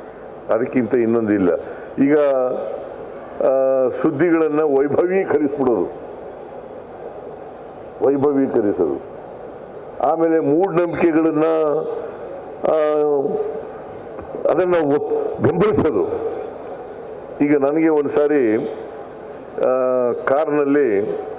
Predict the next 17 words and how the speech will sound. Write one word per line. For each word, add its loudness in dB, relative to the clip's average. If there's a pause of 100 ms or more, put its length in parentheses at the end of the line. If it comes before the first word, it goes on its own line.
ಯಾವುದೋ 4
ಒಂದು 2
ಟಿ 2
ವಿ 4
ಚಾನೆಲ್ 2
ನೋಡಿದೆ 2
ನಾನು, -2 (1300)
ಗೊತ್ತಿಲ್ಲ 2
ನನಗೆ 2
ಯಾವ 4
ಟಿ 0
ವಿ 4
ಚಾನೆಲ್ 2
ಮರ್ತು, -2
ಯಾವುದೋ 4
ಮರ್ತ್ಬಿಟ್ಟಿದ್ದೀನಿ. 0 (1400)
ಕಾಗೆ 2